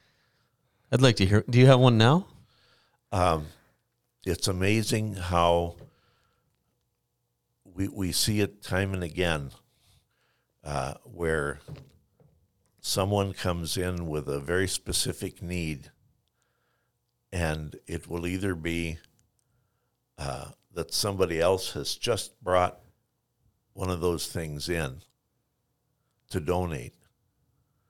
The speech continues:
Speaker 1: Oh,
Speaker 2: Uh,
Speaker 1: yeah,
Speaker 2: or
Speaker 1: yeah.
Speaker 2: even, even, even this. There was a woman who was walking by our store on, on N P,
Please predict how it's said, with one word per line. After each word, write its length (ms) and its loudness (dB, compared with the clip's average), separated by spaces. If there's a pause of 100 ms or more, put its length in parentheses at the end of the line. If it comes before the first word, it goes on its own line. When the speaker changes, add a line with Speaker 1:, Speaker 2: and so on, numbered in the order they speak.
(340)
Speaker 1:
Oh, 380 2
Speaker 2:
Uh, 80 4
Speaker 1:
yeah, 220 8
Speaker 2:
or 300 8
Speaker 1:
yeah. 100 2
Speaker 2:
even, 520 -2 (1160)
even, 540 -2 (240)
even 300 -4
this. 440 0 (1400)
There 120 -2
was 220 -4
a 60 -6
woman 380 -2
who 100 0
was 240 -4
walking 560 0
by 280 4
our 140 2
store 460 -2
on, 260 -4 (100)
on 220 -6
N 220 -6
P, 420 -4